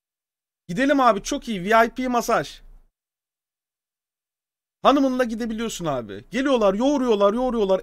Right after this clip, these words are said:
Ebenin suratını, ağzını, ırzını böyle sıçıp sikip yolluyorlar abi. Bir çıkıyorsun böyle.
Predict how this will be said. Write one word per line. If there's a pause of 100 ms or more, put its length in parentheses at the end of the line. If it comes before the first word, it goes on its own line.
Ebenin
suratını, (520)
ağzını,
ırzını
böyle
sıçıp
sikip
yolluyorlar
abi.
Bir
çıkıyorsun
böyle.